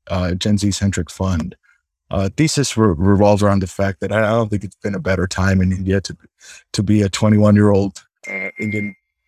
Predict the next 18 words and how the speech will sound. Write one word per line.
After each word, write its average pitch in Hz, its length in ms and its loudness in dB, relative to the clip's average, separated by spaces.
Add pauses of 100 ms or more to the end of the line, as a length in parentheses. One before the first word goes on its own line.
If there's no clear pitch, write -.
engineer. 104 560 -4 (240)
Uh, 95 240 0
the, 92 220 0
the 101 80 -2
timing, 104 560 0 (120)
uh, 76 300 -2 (280)
is - 120 -8
fantastic. 90 640 -2
The 101 220 0
ecosystem's 98 500 -2
fantastic. 95 640 -4
The 95 80 -6
appetite 101 560 -2 (460)
for, 98 480 0
uh, 101 300 -4
investors 104 680 -2
is - 180 -8
massive. 104 680 -2